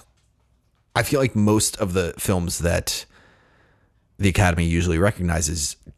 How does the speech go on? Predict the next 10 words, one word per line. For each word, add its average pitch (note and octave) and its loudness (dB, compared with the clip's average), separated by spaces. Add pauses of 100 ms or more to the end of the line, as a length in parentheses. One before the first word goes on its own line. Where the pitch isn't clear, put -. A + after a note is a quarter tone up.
(120)
don't F2+ 2
have E2+ -2
cheer G2+ 0
moments D#2 -8
in C#2+ -8
theaters. D#2+ -4
That's - -6
a F2+ -4
very E2+ -4
specific - -4